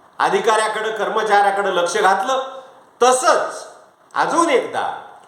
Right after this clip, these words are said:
बोगस स्वातंत्र्य सैनिकांच्या जन्मतारखावर लक्ष द्या.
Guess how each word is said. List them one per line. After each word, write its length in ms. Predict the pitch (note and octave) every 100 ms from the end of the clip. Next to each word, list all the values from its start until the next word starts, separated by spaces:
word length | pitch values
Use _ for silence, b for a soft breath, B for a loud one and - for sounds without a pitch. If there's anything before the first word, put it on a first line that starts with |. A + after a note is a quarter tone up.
| _ _
बोगस 640 | B2 F#3 A#3 D#4 - -
स्वातंत्र्य 520 | G3 G3 C4+ C4+ B3+ A3
सैनिकांच्या 640 | A3 A3+ A#3 A3 - A#3
जन्मतारखावर 880 | - F3 A3 A3+ G#3 F#3 - E3 D3+
लक्ष 260 | C#3+ C3
द्या. 260 | C#3 G#2+ F2